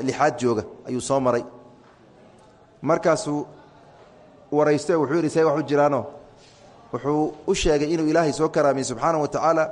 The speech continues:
iyo howlo badan buu u sheegay. Waxaa marka ad u sheegay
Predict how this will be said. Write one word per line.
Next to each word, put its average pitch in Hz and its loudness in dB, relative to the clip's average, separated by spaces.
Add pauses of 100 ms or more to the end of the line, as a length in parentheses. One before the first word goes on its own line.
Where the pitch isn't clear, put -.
(580)
iyo 151 0
howlo 175 4
badan 156 0
buu 170 0
u 175 0
sheegay. 151 0 (400)
Waxaa 143 0
marka 170 -2
ad 175 -2
u 180 0
sheegay 117 -2